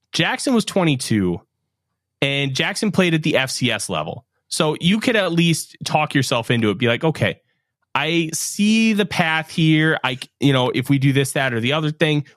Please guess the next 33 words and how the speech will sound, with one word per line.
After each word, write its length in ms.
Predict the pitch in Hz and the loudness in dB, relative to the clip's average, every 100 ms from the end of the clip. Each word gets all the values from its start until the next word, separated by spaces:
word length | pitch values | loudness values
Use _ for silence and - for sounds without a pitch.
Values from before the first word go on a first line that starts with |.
| - | -4
we 100 | 208 | -2
can 220 | - 277 | 0 0
get 160 | 220 233 | 2 2
him 180 | 196 170 | 2 2
to 140 | 185 | 0
a 40 | |
point 240 | 151 143 131 | 0 0 0
where 80 | 131 | 0
he 100 | 135 | 2
can 120 | 147 | 2
be 280 | 143 139 - _ - | 2 0 -4 _ -8
a 40 | |
serviceable 500 | - 107 113 127 170 | -2 -2 -2 0 -2
starter." 440 | - 262 254 - - _ _ _ _ _ | 0 0 0 -4 -14 _ _ _ _ _
It 260 | - 254 180 | -2 0 0
didn't 260 | 202 185 120 | 0 0 2
work 240 | 120 - | 2 2
out. 240 | 85 - - _ _ _ - | -2 -4 -12 _ _ _ -2
And 220 | 165 170 | 0 2
that's 240 | 185 - | 0 -2
the 160 | - 160 | -2 -2
tough 240 | - 185 | 0 0
part 160 | 208 175 | 0 0
with 100 | 143 | 0
quarterbacks. 480 | 208 220 151 127 175 | 0 2 0 0 -4
A 60 | |
lot 240 | 151 190 233 | -4 -2 -2
of 60 | |
times 400 | - 196 196 185 _ | 2 2 2 0 _
it 180 | 214 202 _ | 0 0 _
doesn't 360 | - 247 240 220 | -2 0 2 2
work 240 | 208 180 | 2 2
out, 320 | 185 131 85 | 0 0 -4